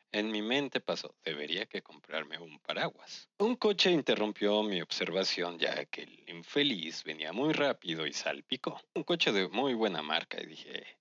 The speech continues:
"Sí, algún día tendré un coche así y voy a pasar súper rápido, voy a mojar a todos". <laughs> No, ¿cómo creen? Amigos, hay que ser buenas personas.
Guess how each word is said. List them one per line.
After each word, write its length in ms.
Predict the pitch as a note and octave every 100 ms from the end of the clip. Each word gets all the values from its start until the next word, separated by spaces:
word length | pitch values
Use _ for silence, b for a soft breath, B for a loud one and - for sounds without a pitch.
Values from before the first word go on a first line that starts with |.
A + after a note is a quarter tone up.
| _
"Sí, 560 | _ - A3+ - A2 G#2+
algún 260 | G#2+ - A2+
día 140 | A2
tendré 260 | - F2 F#2
un 120 | F2+
coche 280 | F2+ F2 D#2+
así 280 | - D#2+ E2
y 40 |
voy 200 | E2 E2
a 60 | D2+
pasar 340 | - - -
súper 380 | - - _ E2+
rápido, 500 | - F2+ - E2 D#2+
voy 260 | E2 F2 E2+
a 60 |
mojar 340 | E2 E2 - D#2+
a 40 |
todos". 460 | - _ - - - -
<laughs> 420 | - - - - _ - _ _ _
No, 260 | A2+ F#2 E2+
¿cómo 220 | D#2+ E2
creen? 260 | - D#2+ - B B B B
Amigos, 560 | _ D#2 F2 F#2 F#2+ - _ _
hay 320 | E2+ E2 F2
que 140 | E2+
ser 400 | E2+ E2 E2+ F2
buenas 480 | E2+ E2+ F#2 F#2 G2
personas. 800 | - E2 - D2 _ - - -